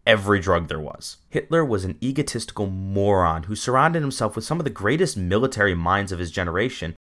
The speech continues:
and yet failed to use any of them to their full extent. That, in my opinion, is one of the greatest jokes of history, that the most evil man in history, the man who had the world at his fingertips, who could have made his cruel, sick,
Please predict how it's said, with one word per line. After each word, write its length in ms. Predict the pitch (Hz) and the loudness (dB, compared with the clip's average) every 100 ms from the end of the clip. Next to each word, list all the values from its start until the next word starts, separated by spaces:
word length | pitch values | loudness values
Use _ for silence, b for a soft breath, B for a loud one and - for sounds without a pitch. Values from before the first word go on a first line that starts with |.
| _ | _
and 100 | - | -4
yet 160 | 120 - | -4 -2
failed 220 | 156 175 | 0 0
to 80 | 151 | 0
use 220 | 135 135 - | -2 -2 -2
any 220 | 117 165 | 0 0
of 120 | 104 | 0
them 180 | 90 101 | 0 -2
to 100 | 107 | -2
their 200 | 104 104 | 0 0
full 380 | - - 127 123 | -2 -6 -4 -2
extent. 580 | 135 - 185 - - - - | -4 -4 -4 -4 -10 -8 0
That, 300 | 156 196 - | 2 2 -2
in 140 | 131 | -2
my 180 | 123 127 | 0 0
opinion, 460 | 117 - 156 117 98 | 0 -2 -2 -2 -4
is 180 | - 139 | -6 -4
one 100 | 139 | -4
of 60 | |
the 60 | 139 | -4
greatest 500 | 110 127 147 139 - | -4 -2 -2 -4 -4
jokes 300 | 120 117 - | -4 -4 -6
of 120 | - | -6
history, 500 | 151 156 - 76 - _ _ - | -4 -4 -4 -10 -12 _ _ -6
that 120 | 110 | -2
the 40 | |
most 300 | 131 135 - - - | 2 0 0 -12 -4
evil 300 | 147 165 175 | -2 2 2
man 280 | 123 117 110 | 4 2 2
in 120 | 90 | 0
history, 460 | 85 78 - - - _ _ - | -4 -10 -10 -12 -14 _ _ -2
the 80 | 110 | 2
man 340 | 123 151 156 | 2 2 2
who 100 | 117 | 0
had 100 | 98 | -2
the 80 | 87 | -4
world 500 | 80 95 127 135 123 | -6 -4 0 2 0
at 100 | 110 | -2
his 120 | 110 | -6
fingertips, 600 | - 98 95 - - - _ _ | -6 -4 -4 -4 -10 -12 _ _
who 80 | 131 | -4
could 180 | 127 180 | 2 4
have 120 | 180 | 4
made 280 | 139 135 123 | 2 2 0
his 220 | 107 92 | -2 -6
cruel, 400 | - - 151 131 | -8 -4 0 0
sick, 400 | 104 - - - | -2 -6 -4 -6